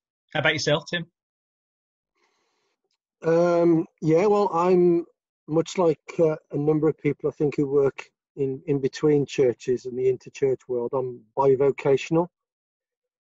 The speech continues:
Speaker 2: So from a Love Black Country perspective, it's pretty much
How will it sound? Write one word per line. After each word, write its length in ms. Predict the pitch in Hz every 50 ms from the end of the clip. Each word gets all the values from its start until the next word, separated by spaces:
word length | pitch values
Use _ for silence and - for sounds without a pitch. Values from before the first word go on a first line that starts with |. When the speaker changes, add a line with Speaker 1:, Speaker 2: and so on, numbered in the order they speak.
| _ _ _
Speaker 2:
So 600 | - - - 143 135 135 135 135 131 131 120 120 _ _ _ _ _ _ _ _ _ _ _ _ _ _ _ _ _ _ _ _ _ _ _
from 160 | - - 151
a 40 | 143
Love 140 | 147 165 139
Black 220 | 117 165 160 -
Country 280 | - - 151 - - 139
perspective, 540 | - 127 - - - 151 123 _ - 135 123
it's 140 | 151 - -
pretty 220 | - - 202 208
much 360 | 185 160 - - - - -